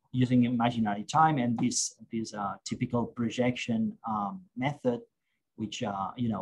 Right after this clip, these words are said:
on-, once you get the, the ground state, you project it out from your Hilbert space, then you go, uh, into the, the first excited state, and, and, um, so on and so forth, right? Um, um,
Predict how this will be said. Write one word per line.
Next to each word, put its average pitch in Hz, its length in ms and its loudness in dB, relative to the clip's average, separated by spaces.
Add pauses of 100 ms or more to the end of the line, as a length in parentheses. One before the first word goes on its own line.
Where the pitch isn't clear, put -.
(120)
on-, 117 180 0
once 123 280 4
you 123 60 4
get 110 260 -2
the, 101 220 -4
the 110 60 -12
ground 143 360 4
state, 117 400 -2
you 117 80 -2
project 107 440 -8
it 107 100 -6
out 151 240 0
from 120 200 0
your 107 140 -4
Hilbert 113 420 -2
space, 156 480 2 (200)
then 123 140 6
you 113 100 4
go, 113 400 2
uh, 101 320 -4
into 113 260 -4
the, 107 380 -4
the - 140 -20
first 139 200 0
excited 117 460 -4
state, 156 460 2 (360)
and, 101 220 -4 (120)
and, 92 380 -12 (140)
um, 92 240 -12 (100)
so - 160 -8
on 185 60 -8
and 190 80 -14
so - 200 -20
forth, - 160 -16 (140)
right? - 180 -16 (600)
Um, 98 380 -2 (1300)
um, 117 340 6